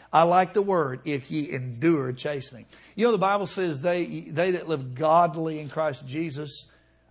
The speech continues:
um, will suffer persecution.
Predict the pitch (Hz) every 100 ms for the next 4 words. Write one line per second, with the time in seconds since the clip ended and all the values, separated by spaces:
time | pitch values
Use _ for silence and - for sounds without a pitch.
0 | _ 147 143 131 123 123 120 _ _ _
1 | _ 117 - 180 180 156 170 160 165 -
2 | 175 165 170